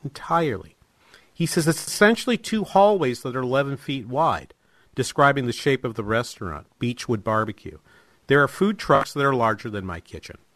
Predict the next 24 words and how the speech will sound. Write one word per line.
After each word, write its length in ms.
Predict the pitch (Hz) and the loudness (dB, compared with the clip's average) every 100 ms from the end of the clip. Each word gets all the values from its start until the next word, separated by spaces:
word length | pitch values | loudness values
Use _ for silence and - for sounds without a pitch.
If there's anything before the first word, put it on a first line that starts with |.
| _ _ _ _ _ _ _ | _ _ _ _ _ _ _
Now, 300 | 160 151 104 - _ _ _ _ _ _ - | 2 2 2 -4 _ _ _ _ _ _ 0
as 200 | 147 160 | 2 2
I 100 | 147 | 2
think 260 | - 202 | 0 2
I've 120 | 185 | 0
mentioned 300 | 160 160 156 | -2 -4 -4
on 120 | 139 123 | -4 -4
the 60 | |
show, 320 | - - 165 | -4 2 2
my 220 | 127 127 147 | 2 0 -2
son 380 | - 185 175 | -2 0 0
is 200 | 147 113 | -2 -6
in 180 | 135 127 | -8 -6
the 120 | 113 | -6
restaurant 460 | 110 113 - 98 82 | -6 -6 -8 -14 -16
business. 340 | 87 - - _ _ _ _ _ _ _ - | -20 -20 -20 _ _ _ _ _ _ _ -4
Um, 440 | 117 117 107 104 - _ _ _ _ _ _ _ _ _ _ _ _ | 0 0 -2 -8 -16 _ _ _ _ _ _ _ _ _ _ _ _
one 240 | 135 160 185 | 2 2 2
of 80 | |
the, 80 | - | -2
the 80 | 147 | -8
place 500 | - - 190 220 - | -2 2 4 2 -2
where 200 | 196 180 | -2 -2
he, 400 | - 156 143 | -4 -4 -4